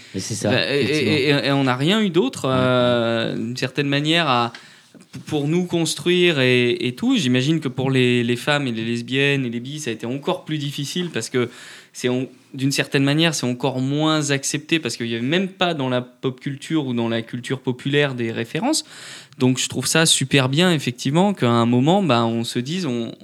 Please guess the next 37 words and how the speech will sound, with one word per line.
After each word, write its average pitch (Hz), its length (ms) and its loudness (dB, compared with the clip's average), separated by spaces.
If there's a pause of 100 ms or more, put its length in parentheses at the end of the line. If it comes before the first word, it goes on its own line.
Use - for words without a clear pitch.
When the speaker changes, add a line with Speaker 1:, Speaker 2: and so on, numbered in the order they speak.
Speaker 2:
on 127 80 -4
va 127 140 0
parler 135 360 0
de 120 180 2
nous 131 240 4
positivement. 139 840 0
Je 123 80 -10
dis 120 160 -10
nous, 135 320 0
euh, 110 180 -4 (400)
dans 120 160 -4
toute 143 240 -10
la 131 100 4
diversité 123 680 -2
de, 110 260 -2 (460)
de 113 240 -2
notre 113 480 0
communauté, 117 760 0
euh, 110 240 0
étendue. 135 540 2
Euh, 117 260 -2 (400)
et, 107 520 0
et 110 40 -2
donc, 127 320 -2
euh, 107 220 2
voilà, 143 360 0
je 117 120 -8
pense 135 220 -4
que - 100 -4
ne 117 180 0
serait-ce 147 300 0
que - 100 -4
pour - 320 -6 (560)
se - 140 -2
dire, 131 220 0
ben, 117 120 0
tiens, 156 380 0